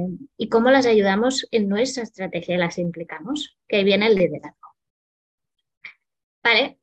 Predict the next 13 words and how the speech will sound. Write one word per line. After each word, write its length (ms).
¿qué 100
pasa? 380
Que 340
nuevos 360
tiempos, 260
nuevas 300
personas. 840
Eh, 680
estos 200
son 140
mis 160
hijos 260
ahora, 420